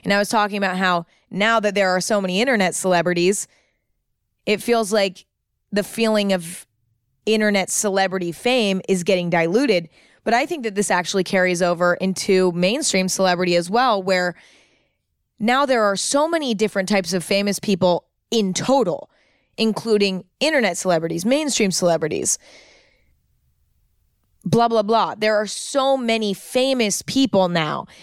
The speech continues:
that fame doesn't hold the power it once did when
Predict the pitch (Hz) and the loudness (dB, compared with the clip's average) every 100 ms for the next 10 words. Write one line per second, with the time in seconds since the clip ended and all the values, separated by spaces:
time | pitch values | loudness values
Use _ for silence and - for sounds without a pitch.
0 | - - 196 214 175 _ _ _ _ _ | -12 -2 2 2 -2 _ _ _ _ _
1 | _ _ _ _ _ _ _ _ _ _ | _ _ _ _ _ _ _ _ _ _
2 | - - - 269 339 247 185 185 190 - | -16 -8 -2 -2 0 -2 -2 -6 -8 -2
3 | 226 226 247 214 _ - 247 226 220 226 | 0 0 -4 -6 _ -2 2 4 4 0
4 | 214 - 214 247 - 254 349 339 226 202 | -2 -6 -6 -6 -4 0 4 4 2 0
5 | 208 202 220 220 - 285 349 202 185 - | -2 -2 -2 -4 -4 0 2 0 -4 -14
6 | - _ 202 233 220 214 208 | -20 _ -2 0 0 -2 -6